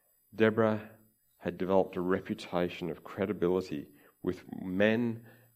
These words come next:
and women who went to hear her prophetic discernment,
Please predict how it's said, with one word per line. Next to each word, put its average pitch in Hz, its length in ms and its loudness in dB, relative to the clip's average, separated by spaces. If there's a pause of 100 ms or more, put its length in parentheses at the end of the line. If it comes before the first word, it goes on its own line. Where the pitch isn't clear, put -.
(140)
and 117 400 4
women 65 260 -4 (920)
who 101 100 0
went 101 240 6
to 92 80 -2
hear 98 460 2
her 87 120 -4
prophetic 90 500 -2
discernment, 87 760 -6